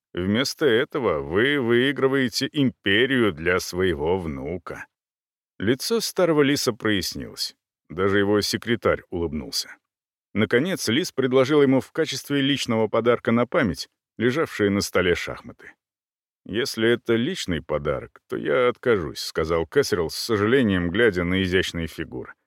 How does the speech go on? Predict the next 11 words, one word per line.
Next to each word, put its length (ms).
Но 120
ему 280
пришла 400
в 80
голову 340
более 320
удачная 560
мысль, 300
и 20
он 160
произнёс: 580